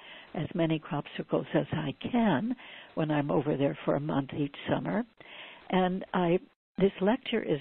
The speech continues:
not going to be really focused particularly on that, but I'd be very happy to make, uh, some comments about how these wonderful beings, which we consider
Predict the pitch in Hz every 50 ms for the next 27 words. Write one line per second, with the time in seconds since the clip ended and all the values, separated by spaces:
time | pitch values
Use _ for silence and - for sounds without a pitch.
0 | 143 147 156 160 190 254 302 - - - 240 220 208 190 175 - 196 175 170 165
1 | 147 147 180 202 214 220 220 214 214 214 208 _ _ _ - - - - _ _
2 | - _ _ _ - - - - - 208 220 220 - - 175 156 147 - - 175
3 | 160 - - - - 226 - 262 262 - - - 175 151 151 165 165 151 156 151
4 | - - 143 139 143 151 156 147 135 135 - - - - - - - - - -
5 | 165 156 160 156 147 127 165 170 170 170 180 196 196 165 143 175 180 175 - 156
6 | 160 156 - - - 156 151 147 - - - - - - - - - 170 156 151
7 | 151 - _ _ - - - - 156 156 165 143 - - 160 156 147 - - -
8 | 269 269 285 294 180 - - - - - - - - - - - - - - -
9 | - - 165 156 170 156 156 - - 160 - - 196 190 180 151 147 147 135 156
10 | 175 185 202 226 247 247 254 247 - - - - 165 156 170 190 214 214 208 208
11 | 190 - - - 226 208 - - 170 180 190 202 202 202 170 147 147 - - 156
12 | 165 175 - - - - - - - - - - - - _ _ _ - - 170
13 | 165 - - - 165 151 - - 170 160 147 - - 170 156 156 147 143